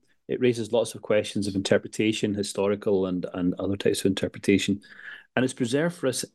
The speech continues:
in this, in these groups of letters. But one, one of the things that you do in the book is to show us how complicated is the textual history of these letters.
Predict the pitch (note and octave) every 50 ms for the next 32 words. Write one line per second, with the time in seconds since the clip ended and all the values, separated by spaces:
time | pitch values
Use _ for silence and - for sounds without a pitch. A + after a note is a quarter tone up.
0 | _ - A#2 A2 A2 G#2+ G#2 - - - A#2 A2 - - - - - _ _ _
1 | - G#2+ G2+ G#2+ A#2+ A2+ G#2+ - - A#2+ B2+ B2+ - - A#2+ G#2 G2+ G2 F#2 G2
2 | G2+ G#2 - - E2 D2+ - - - - - _ _ _ - - - - - -
3 | - - - A#2+ B2 C#3 D3+ C#3 C#3+ C#3+ D#3 E3+ E3+ - C#3+ C3 B2 A#2 G#2+ G2+
4 | F#2 - A#2 B2 C3 B2+ A#2 A2 G2 G2+ - F#2+ - - G2 - - A2+ G#2 G2+
5 | - - - - - G#2 G2 - - - G#2+ B2 B2+ - C3+ - - - A2+ G#2
6 | G2+ - - E2+ D#2+ - - - _ _ - - - - _ _ _ _ - B2
7 | A2+ - - B2 - - - A#2+ A#2 A2+ - - - C3+ B2 A#2+ - - C3 -
8 | - - - D#3+ D3+ C#3+ - C#3+ C3+ B2+ - A#2 G#2+ G#2+ G2+ - F#2+ F#2 - -